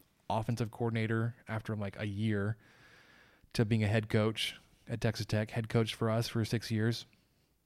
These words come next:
got fired after a sub five hundred, uh, season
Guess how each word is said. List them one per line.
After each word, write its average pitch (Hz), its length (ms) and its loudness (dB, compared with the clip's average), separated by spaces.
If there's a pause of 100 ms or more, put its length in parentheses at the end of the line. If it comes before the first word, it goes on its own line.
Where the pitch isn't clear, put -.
(560)
got 117 180 0
fired 110 440 -4 (200)
after 110 420 0 (840)
a 107 240 -4
sub 107 380 -2
five 107 260 -2
hundred, 107 400 -2 (1200)
uh, 92 360 -4
season 127 580 2